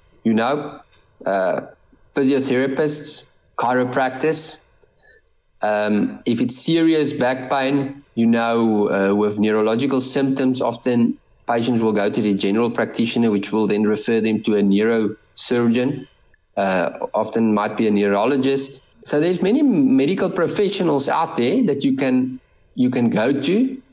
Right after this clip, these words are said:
for treatment. I would say with any back pain patient, you know, what you need to understand is if you've injured your back,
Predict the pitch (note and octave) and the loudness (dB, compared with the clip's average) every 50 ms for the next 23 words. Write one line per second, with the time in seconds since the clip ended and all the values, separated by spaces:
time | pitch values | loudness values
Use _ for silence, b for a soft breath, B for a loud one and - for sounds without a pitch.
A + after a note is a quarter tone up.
0 | _ _ _ _ _ _ _ - - - - - C3+ B2+ A#2+ - B2+ A#2+ A2+ A#2 | _ _ _ _ _ _ _ -20 -20 -12 -6 -2 -2 -2 0 0 0 0 0 0
1 | - C#3+ E3+ A3+ C4 C4 - - _ _ _ _ _ _ _ _ - - C#3 D#3+ | 0 0 2 2 0 -2 -4 -12 _ _ _ _ _ _ _ _ -2 -2 0 2
2 | F3+ F#3+ G3+ F#3+ - - - F#3 F3 E3+ E3+ D#3+ D3 - - - - D3 D3+ D3 | 2 2 2 0 0 0 0 2 2 2 2 2 0 -2 -4 -2 0 0 0 2
3 | - F3+ G#3+ C4+ D4+ C#4 - - C3 C3 C3 - - D#3 D3 D3 D3 - D3 C#3 | 2 2 2 2 2 0 0 0 -2 -2 -2 -2 -2 0 2 2 0 0 0 0
4 | C3+ C#3 C3+ - C#3+ C#3 C#3 C3 C3+ - - - A#2+ A#2+ A2+ A2+ A2+ A#2 B2+ C3+ | 0 0 0 0 2 2 2 0 0 -2 -2 0 2 2 2 2 2 2 0 0
5 | C3 C3 C#3+ C#3+ D#3+ D3+ C#3 C#3 D3+ - - - C#4 B3+ G#3 E3+ - - - C3+ | 0 0 0 0 0 2 2 2 2 0 0 0 0 0 0 0 -2 -2 -2 -2
6 | C#3 C#3+ C3+ C3 - - C3 C3 - C#3+ C3 - - - G3+ A#3+ C4 C4 C#4 C4 | 0 2 0 0 0 0 -2 0 0 0 0 0 0 0 2 4 4 4 2 0
7 | - - - A2+ G2 - - F2+ G#2+ G#3 B3+ - - - | 0 0 -2 -2 0 0 0 0 -2 -2 -4 -6 -12 -18